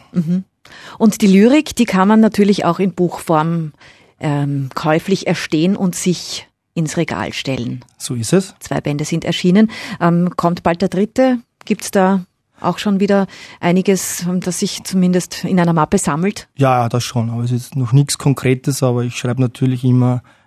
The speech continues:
Speaker 2: nebenbei. Es gäbe schon genug, aber ich schaue jetzt einmal, dass ich die anderen Projekte auf Schiene bringe,
Speaker 1: Mhm.
Speaker 2: wie man so
Speaker 1: Wie
Speaker 2: schön
Speaker 1: man so
Speaker 2: sagt.
Speaker 1: schön sagt, ja.
Speaker 2: Genau. Und dann kommt das nächste.
Speaker 1: Michael Hess ist unser Gast heute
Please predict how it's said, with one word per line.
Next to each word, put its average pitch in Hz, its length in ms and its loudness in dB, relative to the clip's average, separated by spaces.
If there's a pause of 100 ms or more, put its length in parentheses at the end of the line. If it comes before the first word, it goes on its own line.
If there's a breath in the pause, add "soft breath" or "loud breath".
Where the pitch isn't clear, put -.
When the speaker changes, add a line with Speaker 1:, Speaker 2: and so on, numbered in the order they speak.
(120 soft breath)
Speaker 2:
nebenbei. 123 580 0
Es - 500 -2
gäbe 139 240 2
schon 151 180 4
genug, 135 460 2
aber 120 240 0
ich 120 180 -4
schaue 120 200 0
jetzt 123 140 -2
einmal, 120 360 0 (440 soft breath)
dass 131 240 -2
ich 131 140 -4
die 131 180 0
anderen 127 400 0
Projekte 123 460 -4
auf 110 160 -6
Schiene 151 640 2
bringe, 143 420 0
Speaker 1:
Mhm. 185 420 0
Speaker 2:
wie 139 80 2
man 131 160 4
so 123 100 -8
Speaker 1:
Wie 123 60 2
Speaker 2:
schön 185 80 4
Speaker 1:
man 190 100 4
so 190 120 0
Speaker 2:
sagt. 123 120 4
Speaker 1:
schön 175 120 4
sagt, 156 400 -4
ja. 120 320 2 (100)
Speaker 2:
Genau. 196 140 4
Und 135 200 2
dann 131 220 4
kommt 123 320 0
das - 160 -2
nächste. 113 420 -4 (140)
Speaker 1:
Michael 254 420 6
Hess 208 240 4
ist - 220 0
unser 208 260 6
Gast 156 280 0
heute 202 240 4